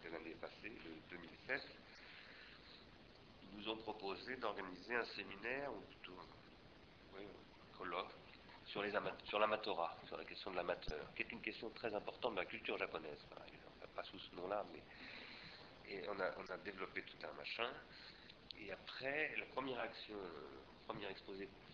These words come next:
fait par les Japonais était, nos amateurs à nous, ce sont les otaku. Et donc, euh, vos, vos amateurs, euh, qui viennent sauver le monde de l'économie de la contribution pour Ars Industrialis ou, ou, ou, ou le, ou le monde de la culture pour l'IRI,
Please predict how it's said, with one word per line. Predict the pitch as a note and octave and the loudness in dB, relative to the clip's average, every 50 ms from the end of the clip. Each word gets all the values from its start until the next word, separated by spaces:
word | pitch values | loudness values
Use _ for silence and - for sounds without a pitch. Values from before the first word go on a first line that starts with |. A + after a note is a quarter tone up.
| - | 4
fait | - C#3+ C#3 | 4 6 6
par | - G#2+ F#2+ | 6 2 2
les | F#2 | 2
Japonais | F#2+ F#2 - G2 G2 G#2 B2 C#3 C3 G#2 | 0 -2 -2 -4 -4 -2 -2 0 0 -2
était, | F2+ - - A#2 A#2+ C3+ C#3 - - - - - - - - - - A2+ | -2 -4 -4 0 0 0 0 0 -6 -12 -12 -12 -12 -12 -12 -12 -6 0
nos | A#2 C3 C3 B2 G#2 G#2 | 4 4 6 6 6 6
amateurs | G#2 G2 G2 G2+ - B2 A#2 G2 | 6 6 6 4 6 6 8 8
à | G#2 | 8
nous, | B2 C3+ | 6 2
ce | - - A#2+ | -2 -2 -2
sont | A2+ - C3 B2+ | 0 2 2 2
les | A#2+ A2 | 2 2
otaku. | G#2+ G2+ - - - - - - - - - - - - - - - - - - - - - - - - - - - - - - - - - - | 0 -2 -4 -6 -8 -10 -12 -10 -10 -8 -8 -8 -8 -10 -14 -14 -14 -14 -14 -14 -14 -14 -14 -14 -12 -12 -10 -10 -8 -6 -6 -8 -8 -10 -8 -4
Et | G#2+ A#2 | -4 0
donc, | A2+ B2+ C#3+ C#3 C3 A#2+ - - | 4 6 8 8 8 6 4 0
euh, | A2 G2 F#2 E2+ F2 F#2+ G2 | -2 -2 -2 -2 -2 0 6
vos, | B2 B2+ A#2+ A2 F#2+ | 8 8 8 8 6
vos | G2 A2 B2+ A#2 | 4 4 6 8
amateurs, | C3 C3 B2+ B2+ B2 - - C3+ C3+ B2+ B2 A2 G2 F2+ | 8 10 10 8 6 6 4 4 6 8 8 8 8 8
euh, | F2 E2 E2 E2 | 6 4 2 -2
qui | - - G2+ | -4 -4 2
viennent | F#2 G2+ A2+ G#2+ G2+ | 8 8 8 8 8
sauver | - A#2 G#2 F#2 G2 | 2 2 4 4 4
le | F#2+ | 2
monde | F2+ F#2 G2+ A2 G#2 G2+ F2+ - D#2 D2+ D2+ D2+ D2+ D#2 | 4 4 4 4 4 4 2 -2 -4 -6 -6 -6 -8 -6
de | E2 E2 D#2+ D#2 D#2 E2 | -6 -6 -6 -6 -4 -4
l'économie | F2+ - - F2+ F#2 G#2+ A2 | -2 0 0 0 0 0 0
de | G2+ F#2+ | 0 -2
la | - | -2
contribution | - - F#2+ - - G2 F#2+ F#2 F2+ - - - G#2 G2+ | -4 -6 -8 -4 -4 -4 -4 -2 0 0 2 2 2 0
pour | - F2 F2 | 2 4 4
Ars | F2 E2+ - | 4 4 0
Industrialis | F2 E2 D#2+ D#2+ - - F2 F2 F2+ F2+ G2+ A2 G2 - - - E2 | -4 -4 -4 -6 -6 -6 -4 -2 -2 0 2 2 4 4 4 4 2
ou, | D#2+ D2+ - - - - - - - - - - G2+ | -4 -4 0 2 2 4 4 2 0 -2 -4 -4 -2
ou, | G#2 A2 G#2+ G2+ F#2+ F#2+ | 0 2 2 0 0 0
ou, | G2+ G2 G2 - | -2 -2 -2 0
ou | G#2 G#2 | 0 -2
le, | G#2 G2+ G2+ G2+ | -2 0 -2 0
ou | |
le | G2+ G2+ | 0 2
monde | G#2 G#2+ A2+ A#2 | 4 6 6 8
de | A2 G#2+ | 10 10
la | G2+ G2 | 10 10
culture | - - A2+ A2 A2 - - B2+ B2+ A#2+ A2 - | 6 0 -2 -2 2 4 6 8 10 8 8 8
pour | - G#2 F#2+ F#2+ | 6 4 4 4
l'IRI, | F#2+ F#2 G2+ F#2+ - - C3 D#3 F3 F3 | 4 8 8 8 8 8 4 4 4 2